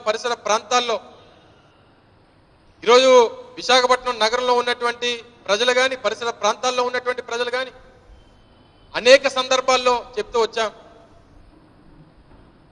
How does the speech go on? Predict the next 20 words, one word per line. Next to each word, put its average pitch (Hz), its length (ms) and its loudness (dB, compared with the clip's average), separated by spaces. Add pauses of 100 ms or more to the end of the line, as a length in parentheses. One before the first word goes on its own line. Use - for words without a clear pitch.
(120)
ఈ 220 80 -6 (120)
ప్రాంతంలో 247 480 4 (120)
ఉన్నటువంటి 240 520 -4 (600)
ఏ 240 40 6 (140)
ఒక్క 233 160 -6 (580)
వ్యక్తి 196 260 -4
అయినా 240 220 -2
సరే, 226 180 -2 (200)
వారి 196 260 0
భూముల్ని, 240 380 0 (1900)
వారి 220 240 2
భూముల్ని 262 540 0 (480)
కాపాడేటువంటి 262 680 4 (100)
బాధ్యత, 226 300 0 (140)
మీకు 202 180 -6
ఏదైనా 226 280 -2
ఆపద 226 240 0
వచ్చినప్పుడు 233 400 -2 (840)
మా 202 80 2 (120)
ప్రభుత్వం, 240 380 0